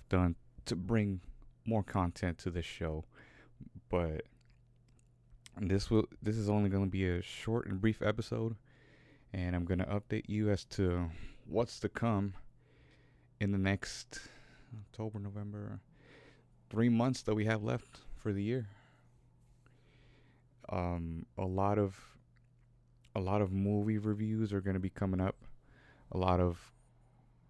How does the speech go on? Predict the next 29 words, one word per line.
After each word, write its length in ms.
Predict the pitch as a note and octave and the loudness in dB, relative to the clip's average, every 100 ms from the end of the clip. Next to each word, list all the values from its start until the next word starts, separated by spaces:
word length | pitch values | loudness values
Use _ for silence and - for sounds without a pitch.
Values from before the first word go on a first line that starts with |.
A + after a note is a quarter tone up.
| - | -2
concert 380 | G#2+ A2+ - G2+ | 2 2 2 -2
reviews 380 | F#2 F#2+ F#2+ F#2 | 0 2 2 0
that 80 | |
I'm 100 | F2+ | -2
still 260 | - - B2+ | -2 2 4
working 380 | G2+ F2+ - F2 | 4 0 0 -4
on 240 | E2+ F2 - _ - - _ _ - _ _ _ _ _ - _ _ _ | -4 -6 -10 _ -20 -20 _ _ -20 _ _ _ _ _ -20 _ _ _
at 100 | G2+ | -6
the 80 | - | -6
time 240 | - G#2 G2 | -2 0 2
of 80 | |
this 160 | G2 - | 0 -2
recording. 560 | G2+ - G2 F2+ F2+ F2 - - - _ _ _ - | -8 -4 -2 0 -2 -6 -14 -20 -20 _ _ _ -10
I 60 | F2+ | -6
have 320 | F2 G#2 G#2+ | -2 -2 2
been 160 | G#2 | 2
a 60 | G2 | 2
bit, 280 | F#2+ G#2 G2+ - - _ | 4 4 4 -4 -20 _
a 80 | A2+ | -2
bit 440 | G#2 - - C#3 - - _ - - | -2 -4 -2 -2 -4 -20 _ -6 0
under 220 | D3 B2+ | 2 4
the 100 | A2 | 4
weather 400 | G2+ A2+ G#2+ G#2 | 4 6 6 4
in 80 | G2 | 4
the 120 | F#2+ | 2
last 320 | G#2 G2+ G2+ | 2 0 0
day 160 | G#2+ G2+ | 2 2
or 80 | |
two, 360 | F2+ - G2+ | 0 -4 -4